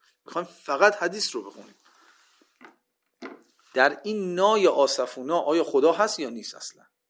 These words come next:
بحث در اینجاست، ظرافت بحث اینجاست. شاید مرحوم فتونی هم حتی تذکر به این مطلب نداده.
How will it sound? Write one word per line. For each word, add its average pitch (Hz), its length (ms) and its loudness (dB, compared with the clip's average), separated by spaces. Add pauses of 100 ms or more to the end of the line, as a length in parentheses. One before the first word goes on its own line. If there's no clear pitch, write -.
(520)
بحث - 300 -8
در 113 80 -8
اینجاست، 113 360 -8
ظرافت 113 560 -4
بحث 156 280 -2
اینجاست. 117 460 -10 (300)
شاید 127 220 -6
مرحوم 117 280 -8
فتونی 120 360 -12
هم 135 120 -6
حتی 131 180 -16
تذکر 113 440 -8
به 120 80 -12
این 110 80 -12
مطلب 139 400 -8
نداده. 113 380 -8